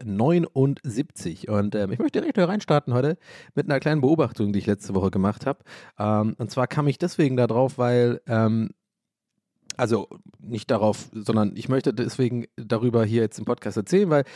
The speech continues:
jetzt haben wir Folge neunundsiebzig. Ich glaub, wir haben ungefähr Anfang der Pandemie, <laughs> ich bin angefangen mit dem Podcast. Ich weiß nicht ganz genau, ihr könnt ja mal selber nachschauen. Ich bin mir da gar nicht ganz so sicher. <laughs> Jedenfalls.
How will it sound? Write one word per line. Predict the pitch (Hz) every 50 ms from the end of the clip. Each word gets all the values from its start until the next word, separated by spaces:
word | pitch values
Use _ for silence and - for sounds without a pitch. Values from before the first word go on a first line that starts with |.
| - - _
jetzt | - - -
haben | 180 185
wir | 156
Folge | - - 165 165 151 139
neunundsiebzig. | 147 147 143 127 175 208 - - - 196 151
Ich | 139 -
glaub, | - 170 185 -
wir | 170 165
haben | 147 139
ungefähr | 175 190 196 185 - 151 120
Anfang | 165 185 190 180 170
der | 160 165
Pandemie, | - 160 160 156 160 156 160 170 185 185 - - _ _ _
<laughs> | - - - - - -
ich | - 139 - - - - 214 - -
bin | 165 139 -
angefangen | - 160 196 214 202 - 202 202 196
mit | 202
dem | 214 208 -
Podcast. | 214 208 - - - 208 202 - - -
Ich | - -
weiß | - 143 -
nicht | 156 143 -
ganz | 143 139 131 -
genau, | 147 143 143 139 135 - _
ihr | 156 143
könnt | - 127 113
ja | 110 101
mal | 101 98
selber | 113 117 123 123
nachschauen. | 120 120 110 - - 117 117 113 - -
Ich | - 202 -
bin | 185 175 151
mir | 135
da | 120 110
gar | 101 107 110
nicht | 107 104
ganz | 135 113 101
so | 110
sicher. | 101 104 117 - 127 120 123 - - - - - - -
<laughs> | - - - - - _
Jedenfalls. | - 170 202 214 - - 330 - - - - - 254 247 202 - - - 269 -